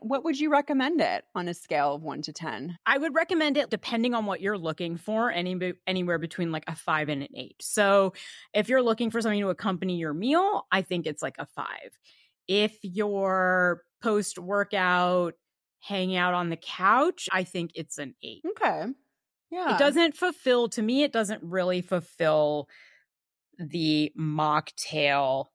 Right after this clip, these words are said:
Speaker 2: definition.
Speaker 1: I would agree with that. I would not call it a mocktail. You know, like, the spritz is definitely a mocktail. I would call this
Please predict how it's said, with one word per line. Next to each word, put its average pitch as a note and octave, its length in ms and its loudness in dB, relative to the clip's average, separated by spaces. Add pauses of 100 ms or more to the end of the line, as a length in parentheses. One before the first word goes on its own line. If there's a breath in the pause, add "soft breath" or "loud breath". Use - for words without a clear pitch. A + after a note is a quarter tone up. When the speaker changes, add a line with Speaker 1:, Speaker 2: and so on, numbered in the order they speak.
(380)
Speaker 2:
definition. - 640 -6 (840)
Speaker 1:
I G3 120 6
would A#3 140 4
agree F3+ 220 0
with F3+ 140 0
that. C4+ 400 4
I F#3+ 140 4
would F#3+ 180 0
not D#3+ 400 0
call D#3 280 0
it D#3 180 0
a F3 80 -2
mocktail. D#3+ 960 2 (560 soft breath)
You F#3 320 -8
know, D3 280 -8
like, D#3+ 260 -4
the F3 120 4
spritz - 720 2
is E3+ 180 -2
definitely E3 440 2
a D3+ 60 2
mocktail. G#3+ 800 2
I F#3 140 -2
would G3+ 120 -4
call A3 280 4
this A3 500 0